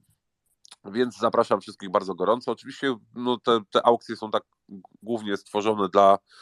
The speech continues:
dla pokerzystów, bo to są przede wszystkim pokerowe treningi z naszymi najlepszymi graczami, em, albo, albo jakiś na przykład, nie wiem,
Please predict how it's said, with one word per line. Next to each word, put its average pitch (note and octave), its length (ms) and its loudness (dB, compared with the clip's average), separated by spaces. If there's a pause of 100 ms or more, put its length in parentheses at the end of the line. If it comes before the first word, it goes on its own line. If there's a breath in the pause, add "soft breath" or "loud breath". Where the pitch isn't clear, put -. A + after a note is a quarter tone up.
(220 loud breath)
dla G#2 120 2
pokerzystów, D#3 640 -2
bo F2+ 80 -4
to F2+ 100 -16
są F2+ 140 -8
przede F#2 240 -8
wszystkim F#2 260 -10
pokerowe F#2+ 420 4
treningi G#2 440 -2
z F#2+ 60 -4
naszymi G2 320 -4
najlepszymi F#2+ 520 -2
graczami, F#2+ 560 2 (720 loud breath)
em, F2 920 -2 (100)
albo, E2+ 600 2
albo E2+ 340 -2
jakiś E2 320 -6
na E2 60 -10
przykład, D#2 260 -8
nie D#2+ 80 -10
wiem, D#2 120 -10